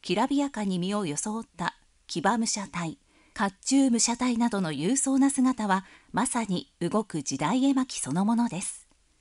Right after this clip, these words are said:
九月九日土曜、十日日曜、大崎市岩出山南町商店街通りほか。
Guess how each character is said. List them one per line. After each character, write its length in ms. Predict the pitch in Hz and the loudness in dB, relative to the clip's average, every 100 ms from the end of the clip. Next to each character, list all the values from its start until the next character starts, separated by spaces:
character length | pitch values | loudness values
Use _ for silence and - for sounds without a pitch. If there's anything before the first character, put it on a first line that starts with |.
| _ _ _ | _ _ _
九 140 | - 269 | -4 2
月 280 | 285 277 - | 2 2 -4
九 120 | 165 202 | -4 0
日 300 | 202 190 196 | 0 0 -4
土 140 | 139 | -4
曜、 340 | 147 190 165 - _ _ | -4 -2 -2 -6 _ _
十 220 | - 214 | -4 -4
日 180 | 214 208 | -4 -6
日 380 | 151 131 - 202 | -6 -6 -6 -4
曜、 280 | 196 160 - _ _ _ _ | -4 -4 -8 _ _ _ _
大 160 | 202 247 | -2 0
崎 240 | 262 247 | 0 -4
市 240 | - 185 170 | -6 -4 -2
岩 160 | 190 | -2
出 100 | 208 | 0
山 340 | 202 190 180 - _ | 0 0 -2 -4 _
南 360 | 170 165 254 262 | -2 2 4 4
町 220 | 269 269 | 4 2
商 260 | - 240 254 | -2 -2 -2
店 240 | 262 254 | 2 4
街 220 | 247 247 | 4 2
通 200 | 233 247 208 | 0 -2 -2
り 100 | 139 | -6
ほ 180 | - 127 | -8 -10
か。 220 | - | -10